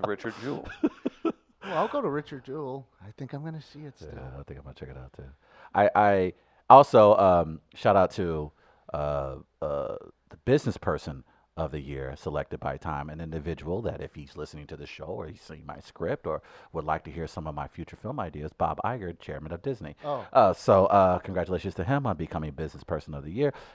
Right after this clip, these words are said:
Speaker 3: Just saying that if you'd like to listen to the show, you can please go to our
Speaker 2: What
Speaker 3: content on YouTube, Midcoast Media. Check it out.
Speaker 2: I wish,
Speaker 3: YouTube,
Speaker 2: um,
Speaker 3: Midcoast Media.
Speaker 2: <clears throat> that Chris Gardner fellow would win that one year. Wouldn't that be awesome?
Speaker 1: Be funny.
Speaker 3: That would be pretty
Speaker 2: <sighs>
Speaker 3: funny.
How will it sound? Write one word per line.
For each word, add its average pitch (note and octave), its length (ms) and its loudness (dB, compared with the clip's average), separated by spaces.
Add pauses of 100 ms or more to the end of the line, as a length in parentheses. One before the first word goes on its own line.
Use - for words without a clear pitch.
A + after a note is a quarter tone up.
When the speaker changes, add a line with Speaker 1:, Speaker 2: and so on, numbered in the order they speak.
Speaker 3:
Just - 220 -6
saying G3+ 240 -4
that C3 160 -6
if - 120 -10
you'd G#2+ 120 -6
like A#2 160 -10
to - 80 -10
listen G2+ 180 -8
to G2+ 80 -10
the F2 60 -8
show, - 200 -6
you F#2+ 120 -6
can - 120 -16
please C#3+ 220 -10
go E2+ 120 -12
to - 160 -20
our D3+ 80 -2
Speaker 2:
What - 80 -6
Speaker 3:
content C3 440 -8
on D2 160 -12
YouTube, G2 360 -12
Midcoast E2 420 -10
Media. F2 360 -10 (300)
Check C3 220 -6
it D3 60 -4
out. F#3 240 -10 (460)
Speaker 2:
I D3+ 80 -8
wish, G#3+ 260 -6
Speaker 3:
YouTube, C3+ 200 -6
Speaker 2:
um, A#2+ 80 -10
Speaker 3:
Midcoast - 320 -14
Media. G3+ 480 -14 (300)
Speaker 2:
<clears throat> - 300 -20
that A2 180 -10
Chris - 240 -16
Gardner A2 380 -16
fellow - 420 -20
would G#2 100 -20
win G2 220 -20
that F2+ 240 -20
one A2 160 -20
year. E2+ 240 -20 (800)
Wouldn't C3 160 -10
that A#2+ 80 -10
be A2 140 -8
awesome? G#2 340 -10 (240)
Speaker 1:
Be - 60 -20 (100)
funny. E2+ 260 -14 (300)
Speaker 3:
That D2+ 160 -10
would C#2+ 100 -12
be - 60 -16
pretty - 260 -12
Speaker 2:
<sighs> - 40 -20
Speaker 3:
funny. - 140 -20